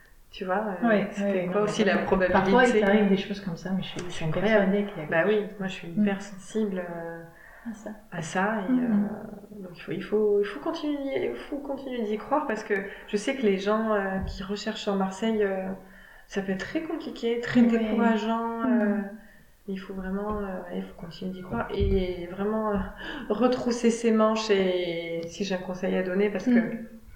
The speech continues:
Speaker 1: bien souvent, juste quand tu cherches sur, euh, Internet, euh, c'est pas
Speaker 2: Oui, oui, il faut aller chercher un peu
Speaker 1: c'est pas
Speaker 2: plus loin.
Speaker 1: suffisant,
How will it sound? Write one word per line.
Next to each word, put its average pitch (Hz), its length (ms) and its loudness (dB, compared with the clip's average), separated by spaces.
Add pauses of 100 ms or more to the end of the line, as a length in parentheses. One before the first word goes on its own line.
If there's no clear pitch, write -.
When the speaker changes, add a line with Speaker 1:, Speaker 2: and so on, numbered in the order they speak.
(260)
Speaker 1:
bien 185 100 -14
souvent, 190 400 -6
juste 190 400 -10
quand 170 140 -10
tu - 160 -12
cherches - 300 -12
sur, 160 200 -6
euh, 151 380 -2
Internet, 180 640 -10
euh, 165 60 -18 (160)
c'est - 120 -16
pas 202 80 -2
Speaker 2:
Oui, 214 240 4
oui, 208 160 4
il 202 60 4
faut 175 140 -6
aller 165 100 -8
chercher - 340 -14
un 175 40 -8
peu - 80 -10
Speaker 1:
c'est 160 40 -8
pas 165 80 -12
Speaker 2:
plus 165 140 -8
loin. 175 80 -2
Speaker 1:
suffisant, - 380 -8